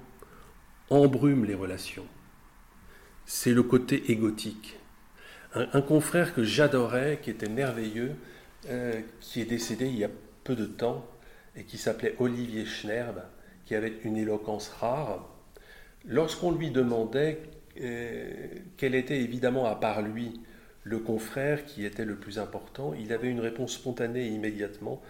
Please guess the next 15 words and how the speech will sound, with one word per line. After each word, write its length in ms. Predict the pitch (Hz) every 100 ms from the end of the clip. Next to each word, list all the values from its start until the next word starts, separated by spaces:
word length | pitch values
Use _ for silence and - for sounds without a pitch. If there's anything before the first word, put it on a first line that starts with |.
| - -
en 120 | 107
disant « 280 | 104 101 117
c'est 200 | - 110
encore 260 | 107 104 98
moi ». 320 | 92 95 - - - - - - - - -
Et, 300 | 120 117 113
euh, 140 | 113 110
voyez-vous, 380 | 120 123 139 139
je 120 | 131
trouve 280 | - 170 170
que, 100 | 135
euh, 840 | 127 123 117 120 113 110 107 107 - - -
c'est 600 | - - - 123 - 151
assez 280 | 123 - 131
amusant 640 | 120 117 113 117 120